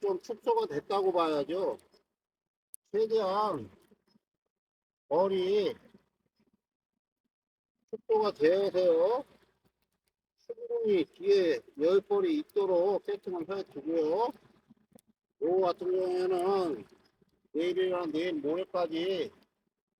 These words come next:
대상에 먹이를 다 올렸고요.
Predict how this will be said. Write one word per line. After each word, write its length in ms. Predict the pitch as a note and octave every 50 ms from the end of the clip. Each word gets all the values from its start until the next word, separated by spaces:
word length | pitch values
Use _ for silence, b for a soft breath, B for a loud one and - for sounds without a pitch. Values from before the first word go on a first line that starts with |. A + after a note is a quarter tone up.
| _ _ _ _ _ _ _ _ _ _ _ _ _ _ _ _ _ _ _ _ _ _ _ _ _ _ _ _ _ _ _ _ _ _ _ -
대상에 500 | D3 D3+ D3+ F3 F#3 F#3 F#3 F#3 F#3 F3
먹이를 440 | D#3+ D3 D3+ E3 F3+ F3+ F#3 E3 -
다 200 | - D3 D#3 E3
올렸고요. 920 | D#3+ D3+ C#3+ D3 D#3 E3+ F#3+ - - G3 F#3 F3+ E3 D#3 E3 G3 A3+ A#3 -